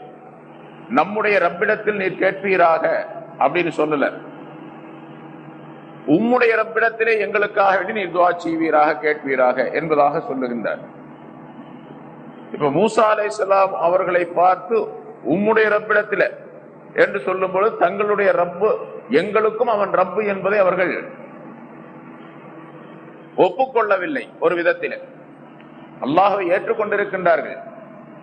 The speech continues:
இருந்தாலும் இந்த வாசகத்தின் மூலமாக அதை அலட்சியப்படுத்துகின்றார்கள்.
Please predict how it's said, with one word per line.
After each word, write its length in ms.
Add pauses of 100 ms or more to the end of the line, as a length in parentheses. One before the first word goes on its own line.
இருந்தாலும் 440
இந்த 100
வாசகத்தின் 720
மூலமாக 500
அதை 180
அலட்சியப்படுத்துகின்றார்கள். 1300